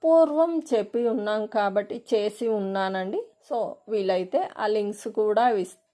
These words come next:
ఇస్తాను. ఎవరైనా ప్రసాదాలు చేసుకునే వాళ్ళు ఉంటే చక్కగా ఆ ప్రసాదాలు చేసి రోజు అమ్మవారికి పెట్టండి. అంటే కొంతమంది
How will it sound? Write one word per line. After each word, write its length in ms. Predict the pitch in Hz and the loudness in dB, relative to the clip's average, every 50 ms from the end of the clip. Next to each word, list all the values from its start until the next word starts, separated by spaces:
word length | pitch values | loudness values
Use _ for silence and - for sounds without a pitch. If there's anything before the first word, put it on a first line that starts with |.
| _ _ - | _ _ -12
ఇస్తాను. 640 | - 202 208 208 - - - 240 233 233 233 269 254 | -8 -6 -6 -6 -6 -4 0 2 2 2 0 0 -2
ఎవరైనా 500 | 254 233 214 196 202 196 196 202 208 262 | -2 0 0 0 2 2 2 0 0 -2
ప్రసాదాలు 680 | 370 - - 214 196 196 - 214 202 190 202 202 202 202 | -4 -2 0 0 0 0 0 -2 0 0 0 0 -2 -2
చేసుకునే 500 | 202 - 190 190 190 - - 202 190 196 | -4 -6 -6 -6 -8 -10 -10 -8 -6 -4
వాళ్ళు 300 | 190 185 185 185 185 185 | -4 -4 -4 -4 -6 -8
ఉంటే 220 | 185 190 - 381 - _ _ _ _ _ _ _ _ _ _ _ - | -8 -8 -10 -12 -12 _ _ _ _ _ _ _ _ _ _ _ -6
చక్కగా 520 | - 220 214 - - - 247 247 254 302 392 381 - - _ - - - _ - - | -2 -2 -2 -2 -4 -4 -2 2 2 2 2 2 -2 -6 _ -20 -20 -20 _ -8 -2
ఆ 60 | - 214 | -2 -2
ప్రసాదాలు 720 | 208 - 214 202 202 - - 208 196 185 202 196 196 190 190 - | 0 2 2 0 2 0 -2 -2 0 0 0 0 -2 -2 -4 -4
చేసి 320 | 208 202 202 202 - 359 370 | -4 -4 -4 -4 -4 -4 -2
రోజు 380 | 285 220 196 190 185 185 202 | -2 -2 -2 -2 -2 -2 0
అమ్మవారికి 600 | 214 202 196 190 190 190 190 190 190 190 190 - | 0 0 0 0 -2 0 0 0 0 -2 -4 -6
పెట్టండి. 420 | 202 - 196 190 190 208 202 196 202 | -6 -6 -6 -6 -4 -6 -4 -4 -4
అంటే 220 | 202 202 202 247 330 294 - - - _ _ _ - | -4 -4 -4 -6 -8 -8 -12 -20 -20 _ _ _ -4
కొంతమంది 720 | 254 240 240 247 247 254 247 247 240 233 247 262 302 294 | -4 -2 -2 -2 -2 -2 -2 -2 -2 -2 -2 -2 0 0